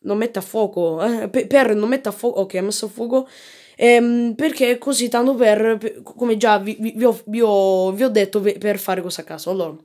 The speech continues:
intanto c'è questo coso di, di, di gas scassato. Perché? Vabbè.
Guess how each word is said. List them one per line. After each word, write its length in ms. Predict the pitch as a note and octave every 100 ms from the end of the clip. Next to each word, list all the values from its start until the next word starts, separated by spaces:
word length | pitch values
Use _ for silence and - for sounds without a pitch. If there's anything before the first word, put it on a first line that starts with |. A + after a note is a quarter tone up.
| - - - - -
intanto 400 | B3 C4 D#4+ D#4
c'è 140 | D4
questo 260 | C#4 B3 C4
coso 260 | D4 B3 A#3+
di, 320 | G#3 F#3+ F#3
di, 180 | G#3 F#3
di 120 | A#3
gas 420 | B3 C#4 - A3+
scassato. 840 | - - A3 - F#3+ F#3 F#3+ A#3+ _ _ _ - _ _ _ _ - _ _ _
Perché? 380 | - G#3+ F#3 E3 -
Vabbè. 220 | F3+